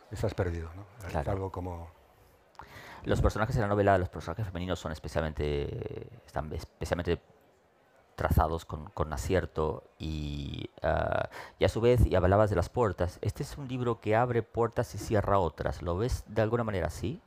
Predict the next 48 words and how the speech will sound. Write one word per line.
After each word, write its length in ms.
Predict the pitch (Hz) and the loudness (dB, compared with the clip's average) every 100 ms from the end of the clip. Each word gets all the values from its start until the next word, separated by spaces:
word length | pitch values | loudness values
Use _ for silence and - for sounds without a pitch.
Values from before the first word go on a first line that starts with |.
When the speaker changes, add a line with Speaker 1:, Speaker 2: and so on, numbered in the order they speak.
| _ - _ _ _ | _ -20 _ _ _
Speaker 1:
Estoy 160 | - 113 | -8 -4
seguro, 400 | 117 123 139 135 | 0 2 4 2
porque 360 | 113 104 113 - - - - | 0 -2 -2 -4 -18 -16 -6
siempre 320 | - 127 123 | 0 4 6
que 60 | |
acabo 220 | 120 120 117 | 6 6 4
un 80 | 117 | 2
libro 220 | 120 117 | 2 4
me 120 | 110 | 2
preguntan 420 | 107 107 110 117 | 2 0 2 2
bastante 640 | 104 - 113 104 104 95 - - - | 2 2 2 4 0 0 -8 -18 -6
"¿Qué 100 | - | 2
vas 140 | 107 107 | 4 4
a 40 | |
hacer 200 | 101 110 | 4 6
ahora?". 360 | 110 117 117 120 | 6 4 2 0
Ya 120 | 107 | 0
me, 180 | 104 98 - | -2 -6 -6
me 120 | 107 | -4
preguntaron 440 | 101 98 101 101 | -4 -2 0 0
desde 180 | 98 92 | -2 0
Bartleby 320 | 98 101 104 104 | 2 2 0 0
y 20 | |
compañía, 460 | 107 104 107 113 117 | 0 0 2 2 0
Speaker 2:
Ujú. 460 | 143 131 139 - - | -2 -14 -14 -6 -2
Speaker 1:
al 100 | 95 | 0
mal 140 | 104 | 2
de 80 | 110 | 2
Montano, 540 | 107 107 113 113 117 107 | 0 2 2 2 -2 -8
"¿Has 160 | - 101 | -6 0
llegado 240 | 110 101 104 | 2 4 2
al 80 | |
fondo? 380 | 95 123 117 117 107 | 0 -2 0 -2 -2
¿Ahora 160 | 107 | -4
qué 80 | 107 | -2
vas 140 | 98 92 | -2 -2
a 40 | |
hacer?". 280 | 82 120 117 - - - | 0 0 0 -10 -16 -2
Speaker 2:
Ya. 120 | 92 | 0
Speaker 1:
Porque 140 | 87 101 | 0 0
además 200 | 104 101 | 0 0
es 140 | 104 | -2
profundamente 500 | - 101 110 107 104 | -2 -2 0 0 2
literario 640 | 104 101 101 104 104 101 98 123 | 2 4 4 2 0 -6 -8 -10
lo 100 | 101 | -8
que 60 | 101 | -6
intento 340 | 92 101 98 | -4 -4 -4
tratar. 420 | 92 95 110 110 | -4 0 2 0